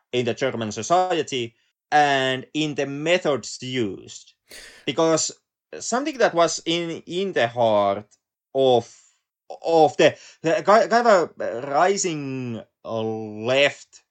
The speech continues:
ideologies of the German Autumn era and preceding that was the new younger generations feeling that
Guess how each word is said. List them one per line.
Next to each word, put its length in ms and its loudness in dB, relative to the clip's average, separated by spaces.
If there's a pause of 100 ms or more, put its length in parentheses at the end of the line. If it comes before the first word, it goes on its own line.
(320)
ideologies 840 2 (260)
of 300 4
the 400 4 (400)
German 420 -2
Autumn 540 -2
era 460 -4 (760)
and 220 -4
preceding 680 2
that 420 -10 (400)
was 380 4
the 120 2
new 380 -2
younger 500 -2
generations 760 -8
feeling 600 -2
that 440 0